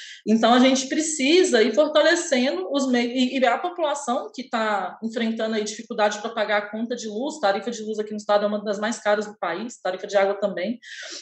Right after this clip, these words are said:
Então, assim, as pessoas que tão tendo essa dificuldade, que tá lá perto, às vezes, da tarifa social, é, elas precisam ter uma tarifa menor e pagar menos, né, pra continuar acessando aquele serviço. Então, não tem,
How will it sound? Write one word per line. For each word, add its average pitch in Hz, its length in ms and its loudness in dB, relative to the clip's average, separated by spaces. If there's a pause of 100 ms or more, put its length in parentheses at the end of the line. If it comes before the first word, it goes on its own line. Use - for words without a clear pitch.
(160)
Então, 214 220 4
assim, 220 180 4
as 208 160 4
pessoas 226 420 4
que - 80 -2
tão 254 220 4
tendo 247 220 2
essa 240 140 0
dificuldade, 208 680 0
que - 80 -12
tá 208 80 2
lá 208 320 2 (320)
perto, 285 360 4
às 240 180 -2
vezes, 226 200 -2
da 220 100 -6
tarifa 208 380 -4
social, 214 720 0 (260)
é, 208 220 8
elas 233 240 4
precisam 381 580 -2
ter 330 60 0
uma 254 160 0
tarifa 214 440 -2
menor 240 600 -4 (240)
e 262 1000 -2
pagar 311 280 2
menos, 427 480 -6
né, 247 120 -2
pra 254 100 -6
continuar 254 540 -4
acessando 254 480 -4
aquele 214 240 -8
serviço. 196 480 -6
Então, 240 160 0
não 269 80 -2
tem, 370 260 -4